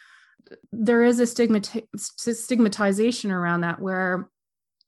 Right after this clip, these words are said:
like I said, we, we fear what we don't understand. And in the past, death was very,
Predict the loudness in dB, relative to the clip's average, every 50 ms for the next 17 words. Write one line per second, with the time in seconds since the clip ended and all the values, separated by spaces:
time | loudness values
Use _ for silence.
0 | _ _ _ _ _ _ _ _ _ _ _ _ -20 -20 -18 -10 -6 -4 -2 -2
1 | -2 -2 -2 -2 -2 -2 0 0 0 0 -2 -2 -4 -4 -4 -4 -2 -2 -2 -2
2 | -4 -4 -4 -4 -4 -4 -4 -6 -6 -8 -8 -8 -8 -10 -10 -6 -4 -2 0 0
3 | 0 0 -2 -6 -8 -10 -10 _ -2 0 2 4 4 4 2 0 -4 -6 -2 0
4 | 2 2 2 2 0 -2 -4 -10 -12 -16 -14 -8 -6 -6 -6 -4 -4 -6 -6 -6
5 | -8 -10 -6 -2 0 2 2 2 2 2 0 -4 -6